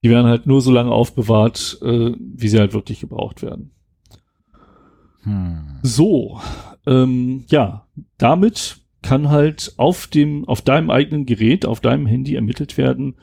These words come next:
Speaker 1: ob du dem Risiko einer Infektion durch die ganzen Personen, die in Deutschland infiziert sind, ausgesetzt worden bist. Theoretisch. Ähm,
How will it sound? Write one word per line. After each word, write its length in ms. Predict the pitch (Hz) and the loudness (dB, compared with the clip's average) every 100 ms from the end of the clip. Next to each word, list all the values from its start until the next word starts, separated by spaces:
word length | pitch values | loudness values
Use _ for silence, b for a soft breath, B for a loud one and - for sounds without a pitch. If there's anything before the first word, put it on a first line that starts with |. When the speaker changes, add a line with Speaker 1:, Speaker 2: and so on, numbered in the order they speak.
| b b - | b b -4
Speaker 1:
ob 280 | 120 - | -4 -2
du 400 | - 123 143 147 _ _ _ _ - | -2 0 0 -6 _ _ _ _ 0
dem 100 | 123 | 4
Risiko 420 | 120 135 135 131 | 4 4 2 2
einer 180 | 120 117 | 4 2
Infektion 720 | 120 120 - 123 123 120 117 | 0 0 2 4 4 2 2
durch 420 | 123 117 - - _ _ - | 2 2 -4 -14 _ _ -10
die 340 | 117 117 113 | 0 2 2
ganzen 340 | 117 117 - 113 | 2 0 -2 0
Personen, 440 | 117 110 113 113 | 0 2 2 2
die 100 | 110 | 0
in 100 | 208 | 2
Deutschland 580 | 214 233 - 110 110 - | 2 0 0 -2 -2 -6
infiziert 520 | 120 117 - 120 113 | -6 -6 0 0 2
sind, 440 | - 107 104 - - | 0 -2 -2 -8 -6
ausgesetzt 540 | 107 - 104 - - | -4 -4 -4 -6 -8
worden 280 | - - - | -10 -10 -14
bist. 460 | - - - - _ _ _ _ _ _ _ _ | -12 -12 -12 -16 _ _ _ _ _ _ _ _
Theoretisch. 800 | 131 104 107 98 - - - - _ _ _ _ _ _ _ _ _ _ _ _ _ _ _ _ _ _ - | 2 4 2 0 -6 -12 -16 -18 _ _ _ _ _ _ _ _ _ _ _ _ _ _ _ _ _ _ 0
Ähm, 680 | 113 110 110 110 107 107 | 2 2 0 -2 -4 -6